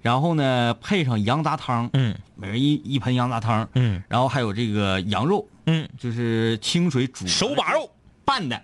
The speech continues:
Speaker 2: 啊。
Speaker 1: 嗯。还有羊啥玩意儿，反正就是一套羊啊，
Speaker 2: 嗯。
Speaker 1: 一套羊。
Speaker 2: 全羊宴。
Speaker 1: 把门窗全部关死。
Speaker 2: 哎呀呀呀呀。
Speaker 1: 吃这套玩意儿，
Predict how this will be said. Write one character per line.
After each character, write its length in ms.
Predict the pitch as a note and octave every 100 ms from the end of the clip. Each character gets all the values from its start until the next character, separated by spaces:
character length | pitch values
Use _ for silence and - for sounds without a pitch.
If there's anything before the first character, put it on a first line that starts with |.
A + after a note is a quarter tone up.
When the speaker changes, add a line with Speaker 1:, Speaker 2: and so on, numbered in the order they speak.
| -
Speaker 2:
啊。 240 | D#3+ C#3 -
Speaker 1:
嗯。 220 | A2 F2+ - - - - -
还 280 | - F3+ F#3+
有 180 | G#3+ D#3
羊 280 | B2 D#3 F#3+
啥 180 | C#3 D#3+
玩 120 | D3
意 40 |
儿， 40 | - -
反 180 | - C#3
正 100 | G#3
就 120 | A#3+
是 80 | F#3+
一 120 | F#3+
套 280 | A3 C#4 D#3+
羊 180 | B2 G3+
啊， 120 | -
Speaker 2:
嗯。 140 | F#3 E3
Speaker 1:
一 40 |
套 140 | G#3+
羊。 220 | D3 D3+ - -
Speaker 2:
全 380 | - - E3+ C#4
羊 140 | D4
宴。 100 | F4 - _ _ - - _
Speaker 1:
把 200 | A#2+ G2
门 360 | G2 G2 C#3+ E3+ - -
窗 340 | - D3 D3 D3+ -
全 400 | - - A#2 F#3
部 160 | G#3 A#2+
关 240 | A2+ G2
死。 180 | G2+ C3
Speaker 2:
哎 180 | C#3 D3
呀 360 | C#3+ A#2+ A2
呀 180 | F#2 F2+
呀 160 | E2+ E2+
呀。 160 | F2 F2+
Speaker 1:
吃 220 | E3+ D#3+
这 160 | F3
套 140 | C3+ B2
玩 220 | F2 E2+
意 60 |
儿， 60 | G#2+